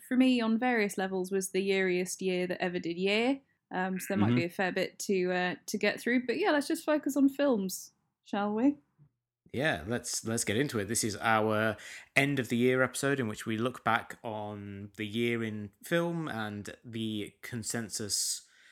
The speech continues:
Speaker 3: shot reverse shot top ten of the year, which we'll get to in a moment. But first, we'll talk about some of the biggest box office hits of the year because, you know, it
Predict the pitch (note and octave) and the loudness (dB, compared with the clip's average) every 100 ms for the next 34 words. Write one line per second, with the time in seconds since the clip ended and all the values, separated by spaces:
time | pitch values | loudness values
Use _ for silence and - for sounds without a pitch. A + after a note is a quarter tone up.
0 | _ - B2+ A2 A2+ A2 - A2+ - - | _ -6 -4 -2 -4 -4 -4 -4 -6 -10
1 | A#2 - A#2+ A2 G#2 A2 A2 A#2+ G#2 G2+ | -10 -8 -6 -6 -6 -6 -2 -2 -4 -6
2 | - G2 F#2+ A2+ A2 - A2 G#2+ A2 G#2+ | -10 -8 -8 -8 -10 -8 -8 -6 -4 -4
3 | G2+ A2+ C3+ D#3 B2+ A2+ - - - D#3 | -4 -4 -4 -4 -4 -6 -6 -12 0 2
4 | F3+ F3+ - - - - - G2+ G2+ - | 2 0 -6 -8 -16 -20 -10 -8 -6 -8
5 | G2+ G#2 F#2+ - A#2+ G#2+ G2+ G2+ F#2+ F#2 | -6 -4 -4 -4 -6 -6 -8 -8 -10 -10
6 | G2+ F#2 F#2+ F2+ A#2 - - G#2+ G2+ - | -10 -8 -8 -8 -12 -10 -4 -4 -4 -4
7 | B2 A#2 - A2 G2+ - A2 - G2+ G#2 | -4 -4 -6 -8 -8 -8 -6 -8 -6 -4
8 | G#2+ A2 A2+ A2+ A2+ A2 - - - _ | -2 -2 -4 -4 -4 -4 -8 -16 -20 _
9 | - A3+ F#3 D3 C#3+ | -10 -2 2 2 0